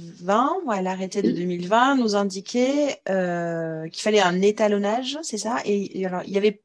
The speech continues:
Speaker 1: il y avait plus la périodicité, si ?
Speaker 2: Alors, il y avait l'étalonnage. En fait, euh, en fait, le législateur, depuis le début, il, il dit deux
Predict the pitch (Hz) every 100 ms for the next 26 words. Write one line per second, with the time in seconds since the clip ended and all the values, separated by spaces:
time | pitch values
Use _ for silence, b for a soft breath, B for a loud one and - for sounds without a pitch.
0 | - 208 220 - 294 269 233 220 220 214
1 | 220 220 208 180 170 226 277 B B B
2 | B B B B B - 139 135 151 175
3 | 170 156 165 156 151 143 175 208 175 143
4 | 135 196 196 165 139 127 113 117 - 175
5 | - 180 175 156 139 135 135 - 131 190
6 | 196 135 131 165 151 139 127 160 214 202
7 | 151 123 - 127 143 156